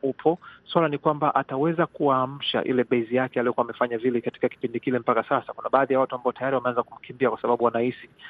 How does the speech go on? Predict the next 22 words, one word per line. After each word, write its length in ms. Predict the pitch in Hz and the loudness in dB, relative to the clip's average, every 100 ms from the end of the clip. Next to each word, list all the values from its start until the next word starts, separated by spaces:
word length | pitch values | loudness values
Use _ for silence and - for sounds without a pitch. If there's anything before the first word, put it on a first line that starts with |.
| - | -6
hayuko 300 | - 127 139 | 0 2 2
tena 220 | 139 135 | 0 0
kwa 100 | 123 | 0
maslahi 400 | 120 113 131 120 | -2 -2 2 2
ya 80 | 117 | 2
nchi, 220 | 123 - - - | -2 -6 -4 2
bali 160 | 123 120 | 0 0
ni 60 | |
kwa 140 | - 117 | -4 0
ajili 140 | 120 | 0
ya 60 | 117 | 0
maslahi 320 | 110 120 113 | -2 0 2
yake 160 | 107 | 0
binafsi. 300 | 110 110 101 - - | 2 2 2 -6 -2
Lakini 180 | - 214 | 0 4
bado 160 | 214 | 4
watu 140 | 208 202 | 2 -2
ambao 280 | 185 190 165 | -4 0 2
wengi 260 | 208 180 | 0 -2
sana 160 | 143 143 | -8 -8
wanaendelea 340 | 123 117 117 | -8 -6 -6
kumwamini 520 | 113 120 123 151 143 | -6 -4 -4 -4 -8